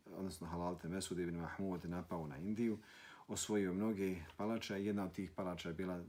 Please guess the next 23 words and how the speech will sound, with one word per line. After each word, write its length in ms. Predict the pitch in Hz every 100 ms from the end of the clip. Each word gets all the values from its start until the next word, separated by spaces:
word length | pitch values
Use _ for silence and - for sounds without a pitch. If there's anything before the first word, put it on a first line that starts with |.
| 82
strašno 500 | - 101 95 87 82
teško, 540 | 90 90 - 80 82 -
odnosno 280 | 101 95
jedna, 220 | 98 92 92 -
jedna 200 | 98 92
utvrda. 500 | 98 113 107 92 87 - - - - - - -
Kaže, 380 | 120 120 110 101 -
u 100 | 120
toku 300 | 110 113 -
borbe 320 | 98 110 117 113
ili 120 | 95
priprema 400 | 98 110 98 92
za 120 | 90
borbu 380 | 87 107 113 110
izašla 460 | 101 101 95 92 90
je 280 | 87 80 78
jedna 440 | 87 92 87 90 76 82 76 - 65
sihirbazica, 1120 | - - - 85 85 80 80 73 82 151 127 - - - - -
zatim 440 | - 101 110 113 107
se 200 | 98 92
pomokrila 640 | 92 92 104 - 87 85
na 160 | 78 82
metlu 480 | 90 113 110 101